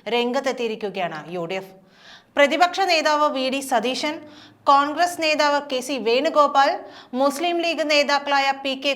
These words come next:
കുഞ്ഞാലിക്കുട്ടിയും കെ എം ഷാജി എം എൽ എയും അടക്കമുള്ള മുന്നണി നേതാക്കൾ അതിരൂക്ഷ വിമർശനമാണ് പ്രസ്താവനയ്ക്കെതിരെ നടത്തിയിരിക്കുന്നത്. വായ തുറന്നിട്ടുണ്ടെങ്കിൽ വർഗീയത മാത്രം പറയുന്ന വിജയരാഘവൻ വർഗീയ രാഘവനായി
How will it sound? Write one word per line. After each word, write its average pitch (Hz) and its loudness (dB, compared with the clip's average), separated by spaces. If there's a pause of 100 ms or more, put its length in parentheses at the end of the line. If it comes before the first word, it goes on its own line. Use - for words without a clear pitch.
കുഞ്ഞാലിക്കുട്ടിയും 285 -2 (120)
കെ 262 4
എം 269 -2 (100)
ഷാജി 269 0
എം 277 -6
എൽ 277 -2
എയും 269 -2
അടക്കമുള്ള 269 0 (520)
മുന്നണി 311 2 (140)
നേതാക്കൾ 269 2 (280)
അതിരൂക്ഷ 320 -2 (220)
വിമർശനമാണ് 285 0 (140)
പ്രസ്താവനയ്ക്കെതിരെ 254 -2 (140)
നടത്തിയിരിക്കുന്നത്. 190 -6 (560)
വായ 254 8 (140)
തുറന്നിട്ടുണ്ടെങ്കിൽ 311 0 (140)
വർഗീയത 294 2 (120)
മാത്രം 330 2
പറയുന്ന 302 2 (100)
വിജയരാഘവൻ 269 2 (420)
വർഗീയ 294 4 (140)
രാഘവനായി 339 4